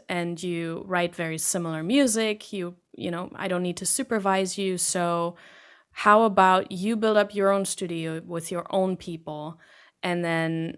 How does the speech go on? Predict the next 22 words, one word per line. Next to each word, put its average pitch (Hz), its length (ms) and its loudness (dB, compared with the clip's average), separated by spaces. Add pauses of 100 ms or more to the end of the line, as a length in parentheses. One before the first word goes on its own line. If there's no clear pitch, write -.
we 190 220 -2
just 180 520 -4
funnel 196 500 4
our 190 240 6
projects 190 720 2
through 185 180 -4 (160)
you, 294 220 4
and 208 180 2
then 196 220 2
we're 214 180 4
the 196 120 -2
producers, 220 800 -2
you're 190 120 -4
the 175 100 -4
composer, 196 840 0 (520)
you 190 160 -2
know, 180 120 2
and 185 180 -2
just 185 220 -2
do 208 100 4
this 208 260 4
thing 170 440 -2